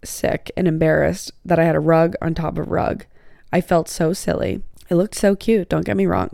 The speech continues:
but I just felt so sad and so entitled to be putting a rug on top of a rug while this man was carrying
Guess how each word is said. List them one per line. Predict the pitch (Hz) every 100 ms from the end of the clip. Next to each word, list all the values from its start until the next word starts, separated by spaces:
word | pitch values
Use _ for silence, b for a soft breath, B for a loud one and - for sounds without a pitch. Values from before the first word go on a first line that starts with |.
| -
but | -
I | - 170
just | 185 214 -
felt | 180 170 - - b b b b
so | - - 180 180 196 233 -
sad | - - 185 165 160 -
and | 180 170
so | 175 175
entitled | 208 - 156 151 170 - b b b
to | -
be | 175
putting | - 196 233
a |
rug | 226 175 156 170 b b -
on | 165
top | - 180
of | 202
a |
rug | 208 180 156 160 - b b -
while | 160
this | 170 -
man | 202 190
was | 175 -
carrying | - - 170 170 156 151